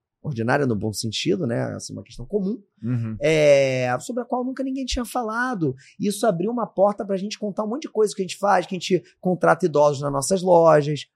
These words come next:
Speaker 1: Hoje, mais de quarenta por cento das nossas lojas tem pelo menos um funcionário acima dos setenta anos de idade,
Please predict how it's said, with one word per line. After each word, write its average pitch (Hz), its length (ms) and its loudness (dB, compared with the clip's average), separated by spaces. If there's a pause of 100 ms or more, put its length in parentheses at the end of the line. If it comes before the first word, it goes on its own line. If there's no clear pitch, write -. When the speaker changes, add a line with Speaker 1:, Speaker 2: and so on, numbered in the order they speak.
(100)
Speaker 1:
Hoje, 139 200 2
mais 143 180 2
de - 40 -14
quarenta 135 280 0
por 135 60 -14
cento 131 140 -4
das 131 120 -6
nossas 127 280 -4
lojas 127 160 -6
tem 123 100 -10
pelo 123 120 -6
menos 120 160 -6
um 127 80 -2
funcionário 120 480 -4
acima 113 240 -8
dos 110 120 -10
setenta 117 340 -8
anos 117 140 -6
de 151 80 -2
idade, 156 680 8